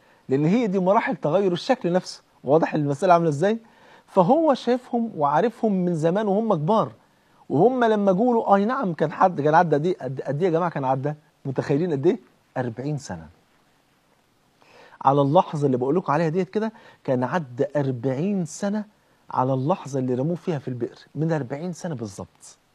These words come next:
أربعين سنة، بس هم لما رموه في البئر، قول كان عندهم مثلًا في حدود م-، مثلًا عشرين، تلاتين، عشرين، خمسة وعشرين، تلاتين سنة، فشكلهم ما اتغيرش قوي، كبروا في السن، اه، وممكن تكون ال-، ال-،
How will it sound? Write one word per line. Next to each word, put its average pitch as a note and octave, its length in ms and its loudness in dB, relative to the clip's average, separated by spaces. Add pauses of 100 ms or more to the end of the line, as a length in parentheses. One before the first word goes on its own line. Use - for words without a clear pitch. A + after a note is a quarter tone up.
(680)
أربعين E3+ 360 -4
سنة، A3 340 -4 (420)
بس D3 260 -8
هم G3+ 200 2
لما E3 260 2
رموه E3+ 200 0
في - 100 -8
البئر، C#3 300 -4 (420)
قول C4 180 2
كان G#3+ 180 -6
عندهم G3+ 340 -4
مثلًا G3+ 280 -6
في D#3+ 120 -8
حدود F3+ 260 -6
م-، A3+ 260 -8
مثلًا G3+ 400 -2 (580)
عشرين، G3 580 -2
تلاتين، E3+ 400 -6
عشرين، F#3 400 -4
خمسة F#3+ 320 -6
وعشرين، F3+ 280 -4
تلاتين F#3 340 -2
سنة، A3+ 280 -4 (760)
فشكلهم A#3 540 0
ما A3 60 4
اتغيرش G3+ 360 2
قوي، A3 180 4
كبروا A#3 320 2
في - 100 -4
السن، G3 300 0
اه، G3+ 220 2
وممكن A3+ 440 -2
تكون G3 240 -4
ال-، E3+ 340 -2
ال-، E3+ 160 -8